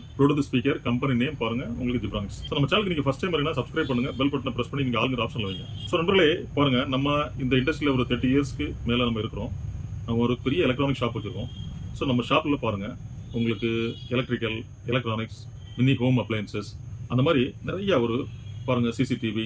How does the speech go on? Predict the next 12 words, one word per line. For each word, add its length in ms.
இன்வெர்டர் 280
பேட்டரி, 320
அந்த 160
மாதிரி 160
ஆடியோ 260
லைன். 160
So, 120
நீங்க 140
பாருங்க 240
நண்பர்களே, 320
நம்மளுடைய 400
ஷாப்ல 240